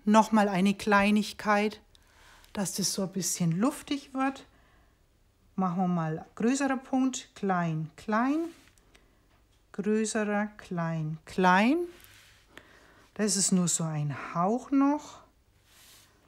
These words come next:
Und ihr seht schon, Suchtfaktor auch deswegen, man muss irgendwann überlegen,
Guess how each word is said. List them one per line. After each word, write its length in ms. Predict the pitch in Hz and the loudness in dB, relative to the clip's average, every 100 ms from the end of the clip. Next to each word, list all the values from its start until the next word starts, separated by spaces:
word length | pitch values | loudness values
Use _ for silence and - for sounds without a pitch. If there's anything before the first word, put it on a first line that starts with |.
| _ _ _ _ _ _ - | _ _ _ _ _ _ 2
Und 80 | 202 | 6
ihr 120 | 208 | 8
seht 320 | - 277 359 | 8 6 4
schon, 380 | - 247 269 269 | 4 6 6 6
Suchtfaktor 840 | - - 320 339 - 247 240 - 220 | 2 4 2 2 4 4 4 6 6
auch 180 | 208 | 6
deswegen, 480 | - 240 254 262 254 | 2 2 2 2 6
man 120 | 247 | 8
muss 200 | 220 220 | 8 8
irgendwann 560 | - 254 302 311 247 254 | 8 10 10 10 10 8
überlegen, 760 | 247 226 220 220 247 277 294 | 8 6 6 4 4 4 2